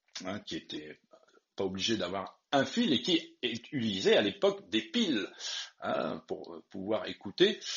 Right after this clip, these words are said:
Eh ben, le premier poste à transistor utilisait forcément des transistors ou des diodes et d'autres composants qu'on appelle passifs, des résistances, des capacités, des selfs. Et quand on regarde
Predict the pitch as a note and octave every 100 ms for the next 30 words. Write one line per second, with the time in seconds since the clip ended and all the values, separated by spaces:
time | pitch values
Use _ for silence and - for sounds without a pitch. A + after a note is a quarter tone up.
0 | - - - - _ A2+ A2+ A#2 A2+ A2+
1 | G2+ - E3 E3 D#3+ E3 D3 - C3 -
2 | A#2+ G#2 A#2 - C3 B2+ - - A3 A3+
3 | E3 D3+ C3+ C#3 A2 - C3 - A#2 A2
4 | G#2 F#2+ - G#2+ A2 A2+ - G3 G3 F#3+
5 | - _ - B2 G2 G2 A#2+ E3+ F#3 C#3
6 | - _ _ _ - A2 F2 G#2+ G#2+ G2+
7 | F#2+ A2 G2 G#2 A2 A2+ F#2 F2+ - F#2
8 | - F#2+ - A2+ G2 - - E2 E2+ F#2+
9 | F2+ F2+ - - G#2 G2 - E2 F#2+ -
10 | F#2 F#2+ F2+ - F2 - F2+ E2 G2 -
11 | E3+ G3 - - - - - - _ -
12 | E3 C#3+ - - B2 B2+ B2+ A#2 B2+ A#2+
13 | B2+ B2 G2+